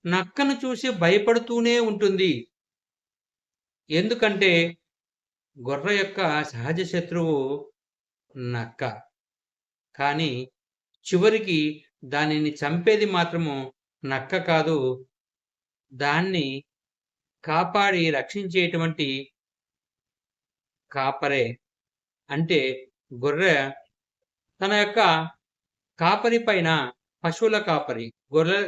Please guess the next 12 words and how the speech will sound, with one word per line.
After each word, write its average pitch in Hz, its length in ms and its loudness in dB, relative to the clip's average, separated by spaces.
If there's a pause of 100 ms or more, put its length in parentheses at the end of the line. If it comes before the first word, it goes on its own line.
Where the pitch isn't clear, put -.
గొర్రెల 190 240 2
కాపరి 165 520 2
పైన 156 200 0 (1080)
ఎంతో 202 420 4 (160)
నమ్మకాన్ని 214 580 2
కలిగి 165 320 2
ఉంటుంది. 139 400 -4 (720)
ఆ 131 100 -4
నమ్మకమే 156 640 -2 (920)
గొర్రెను 139 480 0 (1200)
చనిపోయేటట్లుగాను 151 1000 0 (2000)
చేయగలుగుతుంది. 123 760 -2